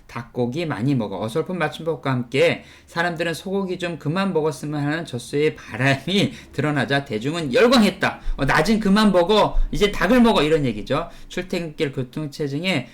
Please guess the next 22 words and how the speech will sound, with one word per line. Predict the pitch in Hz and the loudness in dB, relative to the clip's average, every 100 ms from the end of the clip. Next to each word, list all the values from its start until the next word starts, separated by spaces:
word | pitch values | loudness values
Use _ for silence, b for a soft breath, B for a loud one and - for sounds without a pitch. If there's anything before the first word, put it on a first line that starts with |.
| B | B
불쾌지수가 | - 175 196 190 170 - 160 165 | -8 -2 -2 -2 -4 -8 -2 0
올라가다가도 | 131 139 139 127 123 120 139 | 2 0 0 -2 -4 -2 -2
이 | 131 175 | -2 -4
순진하고 | 175 - 196 190 190 180 165 165 | -6 -4 -4 -4 -4 -4 -2 -4
귀여운 | 135 131 143 147 | -4 -2 -2 -2
젖소 | 135 120 139 135 | -6 -8 -8 -6
때문에 | 120 139 190 143 B B _ | -4 -2 -2 -2 B B _
웃음이 | 123 - 143 | -8 -2 -2
터지는 | 135 123 131 135 | -2 -4 -2 -2
유쾌한 | 143 170 - 185 185 208 | -2 -8 -6 -2 0 0
경험 | 202 113 127 139 | -2 -4 -2 -2
소비를 | 143 - 107 107 185 214 220 B - | -4 -8 -6 0 0 0 -6 B -14
선사한 | - 135 127 117 147 | -6 -4 -2 -4 -6
것이다. | 117 - 92 | -8 -12 -12
사람들은 | - 143 131 151 | -8 -4 -4 -6
자기를 | 123 104 139 151 - - - | -6 -4 -2 -2 -4 -16 -8
즐겁게 | - 175 180 185 - 110 B B - | -4 -2 -4 -6 -6 -6 B B -10
재밌어하는 | - 170 196 190 190 180 180 175 | -6 0 0 0 -4 -4 -4 -6
곳에 | 147 143 - 214 214 - - | -4 -2 0 0 0 -12 -8
돈을 | 117 120 | -4 0
쓴다는 | - 165 170 139 | 0 0 -2 -4
거죠. | - - | -6 -10